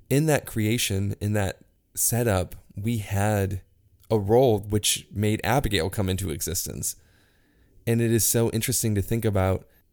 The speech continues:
if Abigail hadn't been rolled at random, that Lewid had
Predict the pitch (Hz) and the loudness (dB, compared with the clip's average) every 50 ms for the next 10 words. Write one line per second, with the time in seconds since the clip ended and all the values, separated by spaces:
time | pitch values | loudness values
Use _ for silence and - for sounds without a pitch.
0 | _ _ - 123 - - - 101 113 113 123 127 139 117 127 123 113 110 104 98 | _ _ -2 -2 -2 -2 -2 0 2 2 2 2 0 2 2 4 4 4 2 2
1 | 92 101 101 107 113 113 104 101 113 104 98 92 95 101 104 104 101 101 - 98 | 0 0 0 2 2 0 0 0 0 0 0 0 0 2 2 2 0 -2 -2 -2
2 | 101 - - 92 98 98 98 98 98 95 95 92 92 90 - 98 98 110 113 117 | -2 -2 -2 0 0 0 2 2 0 0 0 0 0 0 -2 -2 0 2 2 2
3 | 113 104 92 98 98 95 92 92 95 | 2 0 0 0 0 0 0 0 -2